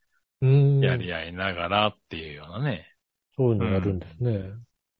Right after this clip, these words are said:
Speaker 2: そうそう。本当に、ね、高い馬が走るわけでもなかったりするからね。
Speaker 1: うん。
Speaker 2: うん。で、怪我もあればさ。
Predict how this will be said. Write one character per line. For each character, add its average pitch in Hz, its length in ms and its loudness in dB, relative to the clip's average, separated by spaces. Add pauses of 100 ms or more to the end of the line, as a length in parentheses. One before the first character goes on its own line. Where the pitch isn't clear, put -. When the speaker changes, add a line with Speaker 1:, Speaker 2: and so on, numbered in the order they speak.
(160)
Speaker 2:
そ 151 160 0
う 104 40 -4
そ - 160 -8
う。 80 260 -12 (140)
本 147 220 -2
当 151 140 0
に、 147 240 -2 (420)
ね、 156 160 2
高 175 320 2
い 147 80 6
馬 117 220 4
が 95 140 0
走 107 260 -4
る 110 100 4
わ 127 140 4
け 117 100 2
で 90 100 -2
も 82 140 -10
な 95 160 -4
か 90 60 -8
っ 85 100 -10
た 82 100 -12
り 82 80 -14
す - 140 -12
る 90 100 -12
か 76 120 -20
ら 92 120 -16
ね。 170 220 -6 (380)
Speaker 1:
う 123 60 -2
ん。 101 500 -2 (260)
Speaker 2:
う 117 60 -6
ん。 98 320 -6
で、 98 240 0
怪 117 180 -2
我 107 180 0
も 90 220 -2
あ 90 60 -2
れ 82 160 -8
ば 78 160 -14
さ。 - 260 -16